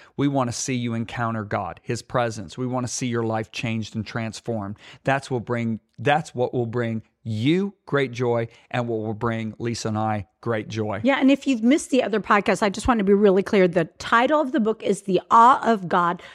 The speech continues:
Speaker 2: The subtitle, which is just amazing, The Astounding Way a Healthy Fear of God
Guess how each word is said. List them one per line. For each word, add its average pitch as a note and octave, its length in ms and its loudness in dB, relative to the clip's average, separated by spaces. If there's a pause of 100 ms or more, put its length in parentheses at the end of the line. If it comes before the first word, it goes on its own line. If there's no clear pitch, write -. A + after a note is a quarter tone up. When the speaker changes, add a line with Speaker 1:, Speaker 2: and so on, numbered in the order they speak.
(140)
Speaker 2:
The G#3+ 160 4
subtitle, G3+ 960 2
which F#3 180 0
is G3 180 0 (120)
just A3 300 2
amazing, F3+ 560 4
The F3+ 260 -2
Astounding B3+ 1300 2
Way F#3 300 4 (380)
a F3 120 4
Healthy A3 400 0
Fear G3+ 260 0
of F3 260 -6
God G#3 440 6